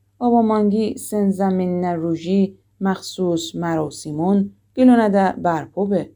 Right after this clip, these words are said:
امسور هم به کرونا ویروسی خودو ده بین الخلق استکباری مبارزه بارده ملی روژی آکسیا برپو نبه.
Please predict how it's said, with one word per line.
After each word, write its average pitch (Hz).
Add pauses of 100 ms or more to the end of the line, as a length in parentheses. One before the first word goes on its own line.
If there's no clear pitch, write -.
(180)
امسور 175
هم 180
به 180
کرونا 180
ویروسی 170
خودو 208 (240)
ده 277
بین 247
الخلق 208
استکباری 190
مبارزه 190
بارده 165
ملی 190
روژی 151 (200)
آکسیا 165 (180)
برپو 143
نبه. 170